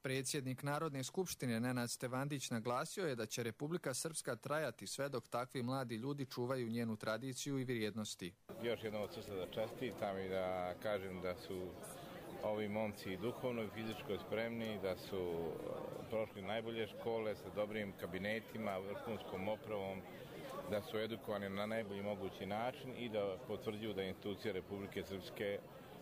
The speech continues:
Speaker 2: su visoko profesionalne, da imaju veću tradiciju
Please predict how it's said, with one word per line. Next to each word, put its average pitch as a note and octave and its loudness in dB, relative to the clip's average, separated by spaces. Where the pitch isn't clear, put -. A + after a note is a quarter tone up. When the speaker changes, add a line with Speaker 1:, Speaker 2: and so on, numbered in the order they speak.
Speaker 2:
su G#2+ 0
visoko G2+ 0
profesionalne, G#2 0
da G#2 4
imaju G#2+ 2
veću G2 0
tradiciju A2+ 0